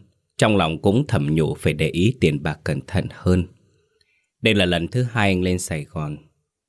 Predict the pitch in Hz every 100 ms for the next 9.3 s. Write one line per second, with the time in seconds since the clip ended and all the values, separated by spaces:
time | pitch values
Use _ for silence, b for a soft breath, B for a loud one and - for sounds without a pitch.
0 | _ - 113 - 90 85 85 87 90 -
1 | 123 101 95 - 98 95 - 95 92 92
2 | _ _ _ _ - 104 98 95 85 80
3 | - 87 76 - - 120 110 101 95 -
4 | 98 135 113 92 80 71 - 143 151 -
5 | 80 82 92 87 104 123 90 90 117 98
6 | 85 76 73 92 107 - 98 87 - _
7 | _ _ _ _ _ _ _ _ 120 92
8 | 98 95 90 139 101 82 90 101 104 78
9 | 78 95